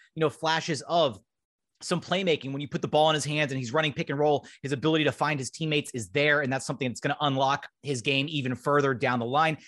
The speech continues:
His defense, he's, you know, consistently all the way up through the draft process and all over the summer during Summer League. Jalen Green talked about wanting to be a two-way player, a defensive type of guy, somebody that can impact the game on that side of the floor. And we're starting to see that from him,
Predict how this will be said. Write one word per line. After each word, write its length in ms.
His 200
defense, 600
he's, 460
you 100
know, 300
consistently 1000
all 200
the 60
way 200
up 200
through 120
the 80
draft 340
process 500
and 120
all 200
over 160
the 60
summer 400
during 220
Summer 260
League. 220
Jalen 220
Green 160
talked 240
about 160
wanting 260
to 60
be 120
a 40
two-way 340
player, 300
a 40
defensive 540
type 220
of 80
guy, 400
somebody 260
that 120
can 100
impact 380
the 40
game 160
on 120
that 140
side 120
of 60
the 60
floor. 240
And 140
we're 120
starting 340
to 80
see 280
that 220
from 200
him, 200